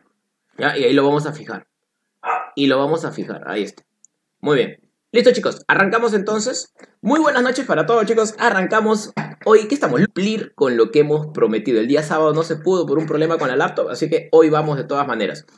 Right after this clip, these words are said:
Vamos a compartir por aquí. Vamos a compartir por aquí. Vamos a ver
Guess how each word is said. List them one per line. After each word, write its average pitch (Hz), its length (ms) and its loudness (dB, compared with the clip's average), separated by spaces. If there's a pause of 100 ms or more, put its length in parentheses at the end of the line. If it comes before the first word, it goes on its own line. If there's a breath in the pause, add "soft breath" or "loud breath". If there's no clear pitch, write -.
(240 soft breath)
Vamos 226 260 -2
a 156 240 0
compartir 151 480 -2
por 180 120 -2
aquí. 147 220 -4 (580)
Vamos 156 220 -4
a - 80 -4
compartir 156 440 -4
por 156 120 0
aquí. 180 180 -4
Vamos 170 260 -6
a 127 60 -4
ver 143 280 -4